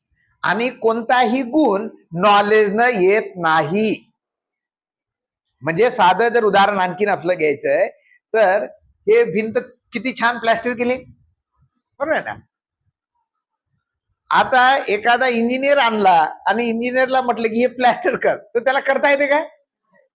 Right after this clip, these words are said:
इंजिनियरला प्लॅस्टर करता येत नाही. त्याला हे माहिती आहे बिल्डिंग कशी बांधायची, त्याच्यात सिमेंट किती टाकायचं, कसं काय करायचं, पण त्याला करता येत नाही. मिस्त्रीला आणलं, तो प्लॅस्टर करून टाकेल आणि त्याला विचारलं कसं केलं,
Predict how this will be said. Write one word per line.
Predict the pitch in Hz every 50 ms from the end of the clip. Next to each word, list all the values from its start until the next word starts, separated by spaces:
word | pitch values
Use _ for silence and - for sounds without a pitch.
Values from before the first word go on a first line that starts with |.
| _ _
इंजिनियरला | 185 202 220 226 247 254 254 262 254 262 269
प्लॅस्टर | 262 254 226 208 196 - 247 247
करता | - 226 208 202 - 226 220
येत | 220 247 254 - -
नाही. | 180 139 -
त्याला | - - 185 196 226 262
हे | 294 277 285 302
माहिती | 294 285 269 214 208
आहे | 180 156
बिल्डिंग | 170 196 214 233 240
कशी | 214 233 214 220 233
बांधायची, | 202 214 208 202 208 202 190 196 196 196 196 190 185 196 _ _ _ _ -
त्याच्यात | 190 185 208 196
सिमेंट | 190 - 202 190 214 240 240 208
किती | 233 226 240
टाकायचं, | 233 233 208 196 202 196 190 190 - 202 196 196
कसं | 185 - 185 175 - 254
काय | 254 247 226 226 233
करायचं, | 226 226 226 220 196 180 - 190 185
पण | 185 - 196
त्याला | 196 - 170 165 185
करता | 196 190 185 175 170 - 202
येत | 202 185 190 226 294 302 - - _ _ _ _ _ _ _ _ _ 135
नाही. | 127 113 101 - _ _ _ _ _ _ _ _ _ _ _ 135
मिस्त्रीला | 160 214 240 233 - 285 285 302 311 320
आणलं, | 311 294 285 269 254 233 220 208 202 196
तो | - - - 294
प्लॅस्टर | - - 254 247 247 247 - 285
करून | 277 - 262 262 311 311
टाकेल | 262 277 254 - 226 214 208 202
आणि | 214 226 -
त्याला | 220 - 247 233 262 294
विचारलं | 302 302 294 285 269 240 247
कसं | 233 - 262 254 254 320
केलं, | 320 320 311 294 247 202 196 190